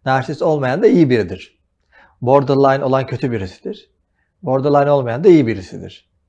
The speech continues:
Ya da şizoid olan kötüdür ama öteki iyidir.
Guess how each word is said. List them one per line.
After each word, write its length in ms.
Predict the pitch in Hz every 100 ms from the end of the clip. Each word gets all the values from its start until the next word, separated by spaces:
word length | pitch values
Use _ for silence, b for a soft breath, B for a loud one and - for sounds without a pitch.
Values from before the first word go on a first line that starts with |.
| -
Ya 100 | 110
da 80 |
şizoid 400 | 110 123 131 131
olan 240 | 120 113 -
kötüdür 680 | - 117 107 123 190 - _ _ _ -
ama 460 | 120 123 127 _ _ _ _ -
öteki 340 | 110 104 185
iyidir. 460 | 151 98 95 -